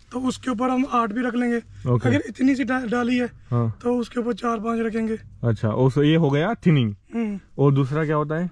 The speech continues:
Speaker 1: फिर होती है टिपिंग।
Speaker 2: टिपिंग क्या होता है?
Speaker 1: टिपिंग भाई, जैसे ये है, बड़ी
Speaker 2: हाँ।
Speaker 1: गेंद जा रही है ना,
Speaker 2: हाँ, हाँ।
Speaker 1: तो इसके ऊपर से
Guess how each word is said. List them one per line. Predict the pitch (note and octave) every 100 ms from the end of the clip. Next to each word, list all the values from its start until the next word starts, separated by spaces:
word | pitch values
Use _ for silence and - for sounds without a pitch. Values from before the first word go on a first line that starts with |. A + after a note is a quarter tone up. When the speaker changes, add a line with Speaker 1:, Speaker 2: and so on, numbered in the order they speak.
| -
Speaker 1:
फिर | A#3+
होती | A#3+ G3+ B3
है |
टिपिंग। | B3+ A#3 - A#3 - - -
Speaker 2:
टिपिंग | C3 C#3+
क्या | C3+
होता | A#2 G#2+
है? | A2
Speaker 1:
टिपिंग | G#2+ C4 B3+ B3
भाई, | A#3 A#3+ B3+ B3+
जैसे | A#3+ A3 B3
ये | A#3+ B3
है, | G#3+ D#3 - - - - - - - - - -
बड़ी | A3+ A#3+ B3
Speaker 2:
हाँ। |
Speaker 1:
गेंद | B3+ B3
जा | A#3
रही | A3+
है | A3+
ना, | B3+ - -
Speaker 2:
हाँ, | A#2 A2+
हाँ। | G#2+ - -
Speaker 1:
तो | F#4 A4
इसके | B3 - - C#4+
ऊपर | D#4+ C4+ - C#4+ C#4
से | - - C4 C4 F#4+ -